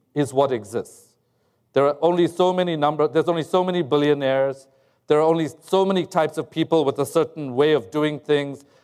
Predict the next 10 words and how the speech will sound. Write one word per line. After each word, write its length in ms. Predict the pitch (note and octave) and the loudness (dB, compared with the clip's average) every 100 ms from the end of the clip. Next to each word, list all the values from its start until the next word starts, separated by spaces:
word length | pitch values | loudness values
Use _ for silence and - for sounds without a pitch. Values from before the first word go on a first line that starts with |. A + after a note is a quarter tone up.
| _ | _
What 260 | C#3+ F3+ F3+ | 0 0 -2
you, 160 | E3+ - - _ - | -4 -6 -20 _ -4
we 180 | E3+ F3+ | 0 2
believe 440 | F3 F3+ A3+ A#3 | 2 4 2 2
what 120 | F3 | 0
we 140 | C#3 C3+ | -2 -4
see 240 | - F3+ | -4 -2
with 160 | D3 C3+ | 0 2
our 120 | B2 | 2
eyes. 680 | A#2+ A#2+ F#2 - - _ | 2 0 -4 -12 -20 _